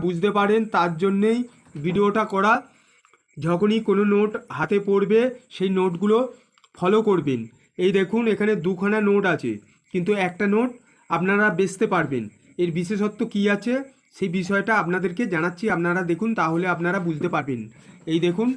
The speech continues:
এই নোটটা এই দিকে করলাম, আর এই নোটটা এই দিকে দেখলে আপনারা বুঝতে পারবেন যে সাদা বর্ডারটা দেখছেন, আর এই দিকে সাদা বর্ডারটা দেখছেন, আর এই দিকে সাদা বর্ডারটা দেখছেন।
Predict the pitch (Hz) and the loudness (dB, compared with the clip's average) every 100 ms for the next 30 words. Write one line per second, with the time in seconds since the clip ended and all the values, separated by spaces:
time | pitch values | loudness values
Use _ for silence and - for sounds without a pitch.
0 | - _ _ 226 196 - - 143 170 180 | -4 _ _ -4 -4 -6 -16 -4 0 0
1 | 180 190 180 190 185 196 196 214 254 - | 0 0 0 0 0 0 0 0 -2 -8
2 | _ _ 151 160 170 160 - 127 101 - | _ _ -2 2 2 0 -2 -8 -12 -14
3 | _ _ 170 180 190 208 220 214 - 185 | _ _ -2 0 0 2 2 0 -8 -10
4 | 160 156 - - 160 175 202 196 190 202 | -10 -12 -16 -6 -4 0 0 0 0 0
5 | 180 180 180 196 185 214 254 - _ _ | -2 -4 -2 -2 0 -2 -2 -10 _ _
6 | _ _ _ 143 185 180 175 180 190 175 | _ _ _ -2 -2 -2 -2 -2 0 0
7 | 185 185 214 180 - - _ 160 147 185 | 0 -2 -4 -4 -10 -20 _ -10 -4 -4
8 | - 226 247 269 _ _ _ _ 139 147 | -2 -2 -2 -4 _ _ _ _ -2 0
9 | 165 170 180 196 - 175 180 185 190 190 | 2 0 -2 -4 -4 -4 -2 -2 -2 -2
10 | 202 202 - 240 254 - - _ _ _ | -2 -2 -4 -4 -4 -6 -20 _ _ _
11 | - 156 175 170 185 202 190 185 185 185 | -2 2 2 0 -2 -2 -2 -2 0 -2
12 | 180 190 165 147 - 120 | -2 -2 -2 -4 -6 -10